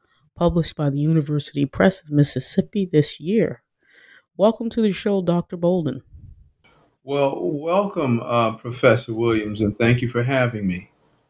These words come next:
Speaker 1: Oh, you are. That, that, thank you for agreeing to, uh, sit for this interview. Groove Theory is an enlightening narrative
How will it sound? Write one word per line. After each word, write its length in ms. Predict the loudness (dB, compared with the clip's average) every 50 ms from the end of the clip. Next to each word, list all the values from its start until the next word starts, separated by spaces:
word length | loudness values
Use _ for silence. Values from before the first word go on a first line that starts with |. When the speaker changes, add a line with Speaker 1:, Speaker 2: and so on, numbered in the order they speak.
| _ _ _ _ _ _ _ _ _ _ _ _ _ _ _ _ _ _
Speaker 1:
Oh, 240 | -4 -2 0 0 0 0
you 320 | 0 0 2 0 0 -2 -2
are. 440 | -4 -2 0 0 0 0 0 -4 -8 -20 -18 _
That, 300 | 0 2 2 2 0 -4
that, 200 | -6 -6 -6 -4
thank 300 | -2 0 0 0 -2 -4
you 240 | -2 0 0 0 0
for 240 | -2 -4 -2 -2 -2
agreeing 400 | 0 0 0 0 2 0 0 -2 -4
to, 360 | -4 -4 -2 0 0 2 2
uh, 380 | 2 2 2 2 0 0 -2 -6 -8 _ _ _
sit 220 | -2 2 2 2
for 140 | 2 0 -2
this 180 | -2 -2 -2 0
interview. 440 | 0 2 2 0 0 -2 -4 -6 -6 _ _ _ -20 -20 _ _ _ _ _ _ _ _ _ _ _ _ _
Groove 240 | 2 4 4 4 2
Theory 580 | -2 -4 0 0 2 2 2 0 0 0 0 0
is 160 | 0 0 2
an 100 | 2 2
enlightening 540 | 2 2 2 2 0 0 0 -2 -2 0 0
narrative 680 | 0 2 2 2 0 0 0 0 0 0 -2 -4 -6